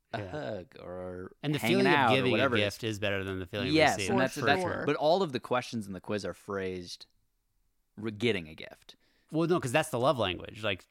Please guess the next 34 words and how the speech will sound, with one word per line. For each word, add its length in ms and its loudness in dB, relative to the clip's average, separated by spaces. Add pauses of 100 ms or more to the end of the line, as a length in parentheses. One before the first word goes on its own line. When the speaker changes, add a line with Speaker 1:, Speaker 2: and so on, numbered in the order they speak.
(160)
Speaker 2:
the 120 0
love 180 4
Speaker 1:
Right, 60 0
Speaker 2:
language 200 -2
is, 80 -4
Speaker 1:
right. 340 0
Speaker 2:
I, 160 -14
is 380 -6
getting 380 0
gifts 260 -4
from 140 -6
people. 420 -8
Like, 240 -10
that's 480 -4 (100)
Speaker 1:
Right, 380 0
but 140 2
I 100 4
do, 420 -2 (300)
I 360 0 (540)
love 840 -2 (500)
giving 460 -8 (480)
gifts 400 -8
and 120 -8
coming 280 -4
up 100 -12 (180)
with 220 -6
a 140 -6
cool, 180 -12
I 60 -2
get 240 -8
very 240 0
excited 420 -2
about 360 -2
it. 200 -10